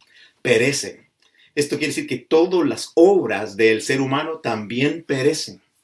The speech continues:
Sus cuentas bancarias desaparecen. Todo eso va a desaparecer. Pero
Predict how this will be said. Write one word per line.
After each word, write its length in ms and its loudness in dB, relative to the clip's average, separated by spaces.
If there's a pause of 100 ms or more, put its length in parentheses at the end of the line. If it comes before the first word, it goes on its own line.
(140)
Sus 320 -8
cuentas 540 -4
bancarias 680 -6 (180)
desaparecen. 1000 -2 (180)
Todo 220 4
eso 380 -4 (200)
va 120 -4
a 40 -4
desaparecer. 840 -12 (920)
Pero 540 6